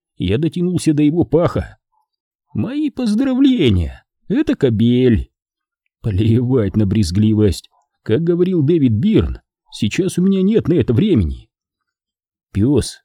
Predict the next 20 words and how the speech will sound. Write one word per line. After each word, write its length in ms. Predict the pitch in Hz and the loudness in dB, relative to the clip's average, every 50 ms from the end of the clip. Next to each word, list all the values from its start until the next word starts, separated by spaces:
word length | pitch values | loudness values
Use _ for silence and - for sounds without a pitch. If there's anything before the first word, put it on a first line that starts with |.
| _ - | _ -10
бился 420 | 71 80 104 131 131 - 123 113 | -6 -4 -2 -2 -2 -2 -4 -2
в 60 | - | 0
моих 260 | 107 117 143 139 - | 0 0 0 0 0
руках, 400 | - 110 107 - 156 160 120 - | -2 -2 -2 -2 -2 -2 -2 -4
точно 320 | - 139 127 - - 127 117 | -4 -6 -4 -2 0 2 2
рыба, 300 | 107 135 190 139 120 92 67 73 | 2 2 2 2 0 0 0 0
выброшенная 580 | 98 151 175 139 123 117 - 107 107 110 107 | -2 -2 0 2 0 0 0 0 0 2 2
на 100 | 107 113 | 2 0
сушу. 440 | - - 202 196 - - - - - _ _ _ _ _ _ _ _ _ _ _ _ _ | -2 -2 -2 -2 -2 -4 -6 -12 -14 _ _ _ _ _ _ _ _ _ _ _ _ _
Ярость 460 | - 101 85 104 113 113 113 104 73 | -4 -2 2 2 4 4 4 2 2
животного 640 | 69 95 104 104 151 175 - - 107 85 67 62 - _ _ _ _ _ _ - | 0 -2 0 0 0 0 0 0 -2 -2 -2 -6 -10 _ _ _ _ _ _ -4
испытывала 600 | 98 90 - - - 160 - 160 139 139 135 117 | -4 -4 -4 -4 -8 -6 -4 -2 -2 -2 -2 -2
силу 260 | - - 165 170 147 | -2 -4 -4 -2 0
моих 300 | 123 135 147 143 - - | 2 4 4 2 2 2
мышц. 420 | 139 190 185 113 - - - - - _ _ _ _ _ _ _ _ _ _ _ | 0 2 2 0 -2 -4 -12 -20 -20 _ _ _ _ _ _ _ _ _ _ _
Ветки 520 | - - 78 85 107 120 120 113 - - 113 | -8 -6 -2 0 2 2 0 0 0 0 2
ломались 520 | 113 110 107 113 135 143 131 110 - - | 2 4 4 4 2 2 0 0 -2 0
вокруг 360 | 98 110 110 - 135 120 - | -2 -4 -2 -2 -4 -2 0
наших 300 | - 135 127 - 113 92 | -2 -2 0 -2 -4 -2
голов, 460 | 76 113 117 147 170 117 85 - - | 0 0 2 2 2 0 -2 -4 -10